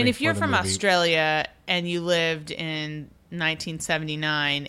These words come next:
Speaker 1: and know the slang from then, then you are welcome to prove us wrong. I would appreciate it, actually. But
Speaker 2: Twisto Bikey Scoot
Speaker 1: pretty
Speaker 2: Jockey.
Speaker 1: sure that was just made up for this movie.
Speaker 2: Uh, yeah, I think it's supposed to mean someone who rides a motorcycle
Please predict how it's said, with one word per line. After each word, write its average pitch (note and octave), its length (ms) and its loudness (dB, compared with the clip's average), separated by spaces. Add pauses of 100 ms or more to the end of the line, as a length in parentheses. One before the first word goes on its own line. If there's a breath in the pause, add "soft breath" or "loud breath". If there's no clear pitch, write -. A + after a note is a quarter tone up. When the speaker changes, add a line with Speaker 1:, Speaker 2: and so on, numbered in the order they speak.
Speaker 1:
and D#3 260 -4
know D#3 160 -2
the D#3 100 -8
slang D3+ 600 -4
from D#3 320 -6
then, C#3 420 -4 (220)
then E3+ 280 -2
you B3+ 300 0
are F3+ 180 4
welcome F3+ 360 0
to D#3 80 -8
prove E3 200 -4
us D3+ 200 -4
wrong. D3 240 -4
I C#3 80 -2
would C#3 120 -8
appreciate D3 520 -6
it, C#3 120 -6
actually. C#3+ 440 -8
But D3+ 320 0
Speaker 2:
Twisto D3 340 -2
Bikey A#2 380 0
Scoot G#2 400 -2
Speaker 1:
pretty C4+ 180 -2
Speaker 2:
Jockey. G#3+ 100 -2
Speaker 1:
sure F#3+ 240 2
that D#3+ 220 0
was D3+ 160 -6
just D3+ 220 -10
made D3 260 -4
up C#3 180 -4
for D3+ 120 -12
this C#3 220 -14
movie. D3 360 -12 (640 loud breath)
Speaker 2:
Uh, G#2+ 340 0
yeah, A#2 180 -2
I B2 100 0
think D#3 200 -2
it's D3 160 -2
supposed B2 460 -2
to B2 80 -2
mean A2+ 220 0
someone A2 300 -2
who A2+ 120 -6
rides G#2 300 0
a G2 40 -4
motorcycle C#3+ 720 -4